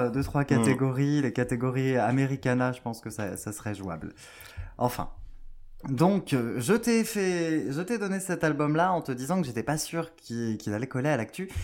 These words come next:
Speaker 1: Et je suis très content, du coup, qu'il, qu'il colle un petit peu à tout ça.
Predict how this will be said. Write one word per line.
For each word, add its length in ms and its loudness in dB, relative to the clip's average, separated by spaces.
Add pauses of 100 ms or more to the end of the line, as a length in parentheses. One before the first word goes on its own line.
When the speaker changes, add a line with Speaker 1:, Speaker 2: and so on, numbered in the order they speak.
(100)
Speaker 1:
Et 60 -6
je 40 -6
suis 100 -12
très 200 -2
content, 320 0
du 140 -4
coup, 120 -6
qu'il, 340 -6
qu'il 140 -16
colle 200 2
un 80 2
petit 140 -8
peu 100 -2
à 80 0
tout 120 -10
ça. 240 0